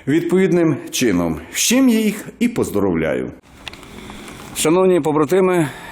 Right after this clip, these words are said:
сьогодні ми знаходимося під прокуратурою і продовжуємо захист наших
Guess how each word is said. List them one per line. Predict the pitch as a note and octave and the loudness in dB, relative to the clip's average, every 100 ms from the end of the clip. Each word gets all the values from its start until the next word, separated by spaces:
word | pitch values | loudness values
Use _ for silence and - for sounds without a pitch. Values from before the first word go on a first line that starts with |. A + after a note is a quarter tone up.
| - | -4
сьогодні | C#3+ C#3+ | 0 2
ми | C#3+ | 2
знаходимося | C3 C3+ D#3 C3 C#3 | 2 2 2 0 0
під | A2 C#3 A#2 - - | -2 -2 -4 -8 -6
прокуратурою | B2+ C#3 C3 - F3+ F3+ F3 E3 - - - - - - | -2 2 0 2 2 4 2 0 -8 -20 -20 -20 -20 -6
і | A2+ A#2 | -2 0
продовжуємо | B2+ B2+ C#3+ C3+ B2 | 2 2 2 2 2
захист | B2+ D3 E3 - - - - - - - - - - - - | 2 0 -2 -6 -10 -20 -20 -20 -20 -20 -20 -20 -20 -12 -4
наших | B2 C3 D3+ | -2 0 -2